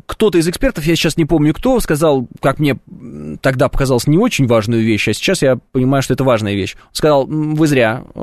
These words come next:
может быть, испытываете некую радость по этому поводу. Скорее всего, отдаление Британии от Евросоюза, это, э, её сближение со своим, ну, так скажем, <clears throat> заокеанским, э, теснейшим партнёром,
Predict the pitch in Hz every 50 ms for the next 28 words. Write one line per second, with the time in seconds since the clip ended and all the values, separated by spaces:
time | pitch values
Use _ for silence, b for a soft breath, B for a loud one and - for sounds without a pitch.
0 | 55 - - - - - 139 131 127 131 120 - - 117 113 104 - 120 - 131
1 | 123 - 107 107 107 104 - - 107 104 107 107 - 107 107 101 95 92 117 -
2 | - - 156 156 180 185 160 - 180 175 170 165 160 165 - - 160 147 156 151
3 | 139 - - 147 139 135 120 107 - 131 135 127 131 135 131 127 131 123 110 110
4 | 104 101 107 - - - - _ _ _ _ _ 131 123 143 139 - 156 135 113
5 | 107 104 92 - 131 143 123 - - 131 135 127 117 120 113 - 135 139 175 233
6 | 254 226 233 220 - - - - 151 139 - 147 135 127 123 - - 123 120 113
7 | 107 104 - 123 127 135 135 135 120 110 104 120 123 123 170 196 202 190 175 156
8 | 139 - - - 135 127 123 123 110 107 - - 110 117 127 135 135 131 - _
9 | _ _ _ _ _ _ _ _ _ _ _ _ _ _ _ _ _ _ _ _
10 | B B B B B B B _ - - - 120 117 - - 117 113 110 117 101
11 | 104 B B B B B B B B - 202 233 196 160 165 180 170 - 185 185
12 | 190 185 170 - - 160 156 135 - - - - - 117 120 104 101 104 104 -
13 | - 78 - - - - 160 165 - 139 139 - - 143 143 - - 139 131 110
14 | 98 95 95 95 98